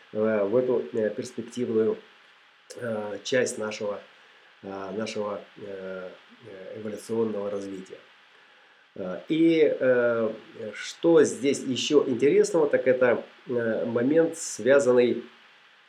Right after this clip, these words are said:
э, с самим каналом трансформации шестьдесят три. Э, э, это, как мы знаем, это,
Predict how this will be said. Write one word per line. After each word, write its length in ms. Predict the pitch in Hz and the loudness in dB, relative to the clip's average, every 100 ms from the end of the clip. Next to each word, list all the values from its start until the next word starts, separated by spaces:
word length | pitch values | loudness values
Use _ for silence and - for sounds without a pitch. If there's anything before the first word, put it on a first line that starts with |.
| _ - | _ -12
э, 300 | 113 110 107 | -4 0 0
с 80 | 101 | 0
самим 460 | - - 123 131 - | -6 -2 2 4 4
каналом 320 | 123 113 104 | 2 2 0
трансформации 640 | - 110 117 139 151 131 | -4 -4 0 2 2 0
шестьдесят 600 | 110 98 95 - 120 107 - - | -4 -8 -10 -4 -2 -2 -6 -10
три. 400 | 123 151 185 190 - - - - - _ | -4 -2 -2 -4 -10 -20 -20 -20 -20 _
Э, 60 | 127 | 0
э, 960 | 117 110 107 101 98 98 110 104 110 151 | 2 2 2 0 -2 -4 -8 -6 -4 -4
это, 320 | - 120 - | -4 -8 -8
как 180 | 127 123 | -6 -4
мы 80 | |
знаем, 380 | 110 123 120 107 | 0 4 4 2
это, 420 | 123 110 113 104 | -2 -2 0 -2